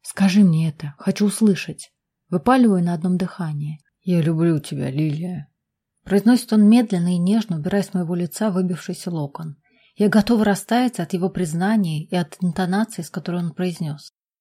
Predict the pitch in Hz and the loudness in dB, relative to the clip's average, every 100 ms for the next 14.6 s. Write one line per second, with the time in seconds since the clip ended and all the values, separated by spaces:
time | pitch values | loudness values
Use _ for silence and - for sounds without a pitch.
0 | _ _ 196 - 277 247 208 226 233 - | _ _ -6 -2 2 4 4 2 -2 -2
1 | 196 190 - 240 226 160 196 - 165 - | -4 -2 0 2 2 0 -2 -4 -8 -6
2 | 175 196 180 175 156 - 151 143 _ _ | -6 -4 -4 -4 -6 -8 -14 -16 _ _
3 | - - 185 269 254 214 208 196 208 262 | -14 -2 4 6 6 4 2 4 2 2
4 | 262 - 196 226 233 202 185 214 202 226 | -2 -4 0 2 0 0 0 2 4 2
5 | 226 214 196 175 147 - - 190 202 - | 0 0 0 0 -4 -8 -2 2 2 2
6 | 220 190 180 143 139 - - 175 180 233 | -2 0 -2 -4 -8 -10 -6 -4 0 -2
7 | 180 180 175 170 170 151 160 180 170 147 | 0 -2 0 0 -2 -2 -4 -4 -4 -6
8 | 147 _ _ _ _ _ _ - - - | -10 _ _ _ _ _ _ -6 -4 -2
9 | 233 240 214 202 196 208 196 202 202 202 | 4 4 4 2 0 2 2 2 0 -4
10 | - 160 139 - _ - 175 208 208 208 | -2 -4 -4 -18 _ -6 0 2 2 0
11 | 202 226 208 202 190 190 190 208 220 160 | 0 0 0 0 0 0 2 4 2 -2
12 | - _ _ _ _ - - 185 254 202 | -12 _ _ _ _ -6 0 2 4 2
13 | 196 196 247 247 - 165 196 185 190 185 | 0 0 0 0 -2 0 0 0 0 0
14 | 185 - 160 185 233 | -2 -6 -4 -2 -4